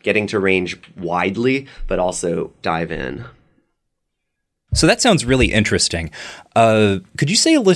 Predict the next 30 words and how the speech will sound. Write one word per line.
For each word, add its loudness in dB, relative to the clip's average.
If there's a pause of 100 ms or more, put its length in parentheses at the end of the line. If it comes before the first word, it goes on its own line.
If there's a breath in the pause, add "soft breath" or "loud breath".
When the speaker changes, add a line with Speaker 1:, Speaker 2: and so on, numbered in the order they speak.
(140)
Speaker 2:
a 4
little 2
bit 4
more, 4
uh, 4
about 2
the 2
maybe -4
similarities 2
or 0
differences -2
between -2
teaching, -2 (120)
uh, 0 (100)
literature 2
on 2
the 4
one 2
hand, -2
but -2
also 2
specific -2
languages -2
on -2
the -6
other? -4
So -4
you -4
said, 0
uh, -4